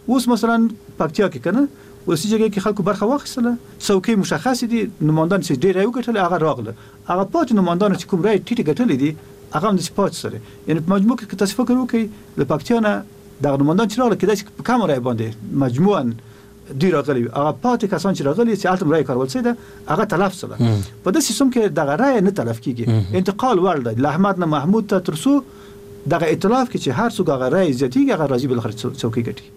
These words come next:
Speaker 2: مهم. یعنې، ام، که لږ تر لږه د پکتیا نه لس کسان، ام، پارلمان ته لاره پیدا کوي، ام، او په دې لسو کې دوو کسانو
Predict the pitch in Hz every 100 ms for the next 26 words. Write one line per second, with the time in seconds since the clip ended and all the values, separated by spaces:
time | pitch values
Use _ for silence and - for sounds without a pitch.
0 | - 127 139 - - 151 160 160 - -
1 | - 180 135 139 135 - 117 - 131 123
2 | 151 - 127 123 135 135 131 123 123 120
3 | 113 117 110 131 123 113 139 - - 113
4 | 123 120 117 - - - - 120 107 104
5 | 104 101 104 - 107 110 120 120 113 110
6 | 127 127 113 117 110 110 135 131 127 123
7 | 90 107 107 101 101 107 110 123 - 110
8 | 110 104 131 139 120 110 123 123 120